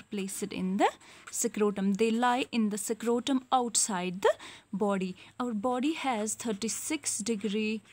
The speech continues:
Celsius temperature in the normal range, and the testes does not survive at this range, and they, um,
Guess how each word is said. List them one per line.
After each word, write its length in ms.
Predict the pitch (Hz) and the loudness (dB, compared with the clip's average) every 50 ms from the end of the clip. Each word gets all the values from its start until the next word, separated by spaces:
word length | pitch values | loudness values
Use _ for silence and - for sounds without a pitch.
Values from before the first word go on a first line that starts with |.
| - - | -14 -8
Celsius 760 | - - 226 208 208 202 - - 220 208 214 208 - - | -6 -4 -4 -4 -4 -2 -4 -2 0 0 0 0 0 -2
temperature 880 | - - 233 214 202 202 196 - 214 220 214 214 208 - - 233 226 240 226 - - - - _ _ _ _ _ | 0 0 0 2 2 0 0 2 2 2 2 2 0 -2 -2 0 0 -2 -6 -8 -14 -20 -20 _ _ _ _ _
in 200 | - 208 202 196 | -4 -4 -2 -2
the 100 | 190 208 | -2 -2
normal 440 | 220 262 277 294 311 320 311 320 302 | 0 0 2 4 4 6 6 4 4
range, 500 | 285 247 226 196 190 196 208 214 - - - - - _ - | 2 0 0 0 0 0 0 0 -2 -4 -6 -20 -20 _ -4
and 380 | 269 277 233 214 226 233 208 | -2 -2 0 0 0 0 -2
the 60 | 202 | -2
testes 580 | 208 - 214 202 - - - 254 247 262 247 220 | -2 -2 -2 0 0 0 0 -2 -2 -2 -2 -2
does 220 | 202 196 190 175 | 0 -2 -2 0
not 280 | 185 202 208 214 247 247 | -2 -2 -2 -2 -4 -2
survive 480 | - - 247 220 214 214 202 196 190 - | -2 -2 -2 -2 -2 -2 -2 -2 -4 -4
at 240 | - 190 185 185 180 _ _ - | -4 -6 -6 -6 -10 _ _ -6
this 400 | 220 208 - - - - - 247 | -4 -4 -4 -4 -6 -6 -6 -6
range, 420 | 233 233 214 202 196 208 214 - | -4 -2 0 0 0 0 -2 -2
and 380 | - - 196 190 190 196 185 180 | -4 -6 -4 -2 -2 -2 -2 -2
they, 320 | - 196 185 190 208 220 214 - - - - - - | -2 0 0 0 0 -2 -4 -6 -14 -16 -16 -12 -8
um, 560 | - 190 185 190 190 190 190 196 190 196 190 | -6 -4 -4 -4 -4 -2 -2 -2 -2 -2 -2